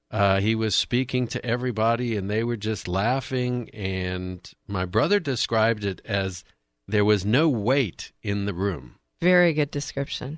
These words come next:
Speaker 1: Uh, so beautiful. Uh,
Speaker 2: Yeah.
Speaker 1: it's light, and it's joy,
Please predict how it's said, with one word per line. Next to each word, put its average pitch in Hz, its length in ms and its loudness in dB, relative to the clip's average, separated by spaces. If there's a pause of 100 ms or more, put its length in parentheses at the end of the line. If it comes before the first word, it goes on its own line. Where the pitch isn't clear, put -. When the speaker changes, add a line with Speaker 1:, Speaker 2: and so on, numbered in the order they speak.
(160)
Speaker 1:
Uh, 120 280 2
so 226 500 2
beautiful. 175 640 -2 (300)
Uh, 127 260 2
Speaker 2:
Yeah. 135 80 0
Speaker 1:
it's 127 240 -4 (140)
light, 156 480 2 (160)
and 120 180 -2
it's - 240 -6
joy, 143 600 0